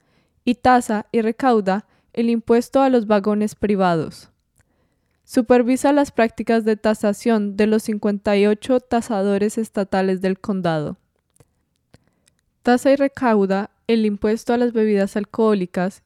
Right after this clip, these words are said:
y conjuntamente administra el impuesto sobre las aseguradoras.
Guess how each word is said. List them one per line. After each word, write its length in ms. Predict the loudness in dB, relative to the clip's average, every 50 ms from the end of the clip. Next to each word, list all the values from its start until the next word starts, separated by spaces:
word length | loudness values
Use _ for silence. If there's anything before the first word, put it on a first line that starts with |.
| -8
y 80 | -8 -6
conjuntamente 1040 | -2 -2 -2 -2 -2 -4 -4 -4 -2 -2 -2 0 0 -2 -2 -2 -4 -2 0 0
administra 580 | 0 0 -2 -4 -2 -2 -4 -6 -4 -2 -2 0
el 100 | 0 0
impuesto 580 | -4 -4 -2 -2 -2 -2 -2 _ -6 -6 -6
sobre 340 | -2 0 0 2 2 2 0
las 260 | -2 -2 -4 -4 -6 -8 -4
aseguradoras. 1120 | -4 -4 -4 -2 -4 -2 -2 0 0 0 0 0 0 -2 -2 -6 -10 -12 -18 _ _ _